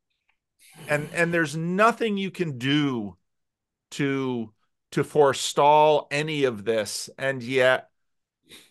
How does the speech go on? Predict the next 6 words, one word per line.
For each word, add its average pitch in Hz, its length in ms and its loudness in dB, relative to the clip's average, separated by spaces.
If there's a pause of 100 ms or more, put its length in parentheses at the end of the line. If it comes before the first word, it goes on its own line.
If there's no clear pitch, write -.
(440)
Christians 170 540 -2
have 147 320 2
the 139 140 2
audacity 127 1000 -2
to 117 140 -12
say, 117 760 -2